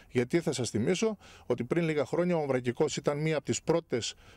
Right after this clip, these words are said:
περιοχές της Ευρώπης στη λαθροθυρία και από όταν άρχισε το κυνήγι, η λαθροθυρία, ακόμη και με λόγια του φορέα διαχείρισης, οι οποίοι, ε, δεν θα έλεγα ότι είναι και θετικά, ε, ε, προσκύμενοι προς την κυνη-, προς την κυνηγητική δραστηριότητα,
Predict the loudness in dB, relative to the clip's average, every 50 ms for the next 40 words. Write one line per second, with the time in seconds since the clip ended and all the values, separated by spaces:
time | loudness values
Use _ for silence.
0 | -6 -2 0 0 0 0 0 0 -2 0 0 -2 -2 0 0 0 0 0 -2 -2
1 | -4 -2 -2 -2 -2 0 -2 -2 0 0 2 2 0 -2 -4 -4 -2 -2 0 2
2 | 0 0 0 0 -2 -2 -2 -2 -2 -2 -2 0 0 0 0 0 0 0 0 0
3 | 0 0 -2 -2 0 0 0 0 0 0 0 -2 -4 -2 0 0 0 2 0 -2
4 | -2 -2 0 0 0 0 0 -2 -2 -4 -6 -12 -20 -20 -20 -20 -8 -2 -2 0
5 | 0 0 2 2 2 2 0 -2 -2 -2 -2 -2 -2 -2 -2 -2 -2 -2 -2 -2
6 | 0 0 0 0 0 -2 -2 -2 -2 -6 -10 -18 -10 -2 0 0 0 0 0 -2
7 | 0 0 0 0 0 -2 0 0 0 0 0 0 0 0 0 0 -2 -2 -2 0
8 | 2 2 2 0 -2 0 2 2 2 2 0 -6 -10 -18 -20 -20 -20 -6 -2 0
9 | 0 0 0 -2 -4 -4 -6 -8 -8 -8 -6 -4 -2 -2 0 0 0 0 0 0
10 | 0 0 0 2 0 0 0 0 -2 -2 -2 0 0 2 2 0 0 -2 -4 -4
11 | -2 0 0 0 0 0 0 2 2 2 2 0 0 0 0 2 2 2 0 0
12 | 0 2 2 2 2 0 0 -2